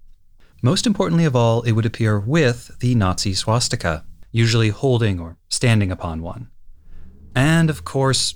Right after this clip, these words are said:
flags displaying these eagles would sometimes be draped over the podiums at Nazi rallies. They loved their pomp and ceremony. The eagle was a natural symbol for the fascists of the twentieth century.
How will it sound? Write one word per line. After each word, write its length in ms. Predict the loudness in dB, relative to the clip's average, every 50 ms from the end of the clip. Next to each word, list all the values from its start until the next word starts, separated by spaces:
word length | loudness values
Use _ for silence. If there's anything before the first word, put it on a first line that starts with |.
| -10 -18
flags 540 | -14 -6 0 2 2 4 2 2 0 -2 -4
displaying 640 | -4 -4 -4 -4 -2 0 2 2 2 2 2 2
these 320 | 2 2 2 0 0 -2 -2
eagles 480 | -2 -4 -2 0 0 0 0 0 -2
would 240 | -2 -2 -4 -4 -4
sometimes 540 | -4 -4 -2 -2 -2 0 0 2 2 2 0
be 140 | 0 -4 -6
draped 420 | -4 -2 -2 -2 -2 -2 -4 -6 -4
over 200 | -2 -2 0 0
the 80 | -2 -2
podiums 540 | -2 -4 -4 -4 -2 0 0 0 0 0 0 -2
at 160 | -4 -4 -2
Nazi 340 | -2 -2 -2 -2 -4 -2 0
rallies. 600 | 2 2 2 0 -2 -4 -6 -8 -10 -10 -10 -12 -16 -20 -20 -20 -20 -20 -20 -20 -20 -20 -10 -2
They 100 | 0 2
loved 540 | 2 4 4 4 2 2 -2 -4 -8 -8 -4
their 180 | -2 -2 -2
pomp 380 | -2 -2 -2 0 0 0 -2 -4 -4 -2
and 160 | -2 0 0
ceremony. 840 | -2 -2 -4 -4 -2 -2 -2 -2 -2 -4 -4 -6 -6 -8 -12 -14 -16 -20 -20 -20 -20 -20 -20 -20 -20 -20 -20 -20 -18 -16 -16 -16 -16 -18 -18 -18 -16 -18 -18 -18 -18 -20 -18 -12 -10
The 200 | -8 -4 0 2
eagle 340 | 2 4 4 4 4 4 4
was 300 | 4 4 2 2 0 0
a 80 | 0 2
natural 600 | 4 4 4 4 2 0 -2 0 0 0 0 0
symbol 420 | 0 0 0 0 2 2 0 0
for 140 | -2 -2 -4
the 60 | -4
fascists 640 | -2 0 0 0 0 0 -2 -2 -2 -2 -4 -4 -4
of 120 | -6 -4
the 60 | -4 -4
twentieth 400 | -2 0 2 2 2 0 -2 -4
century. 540 | -2 0 0 0 0 0 -2 -2 -2 -4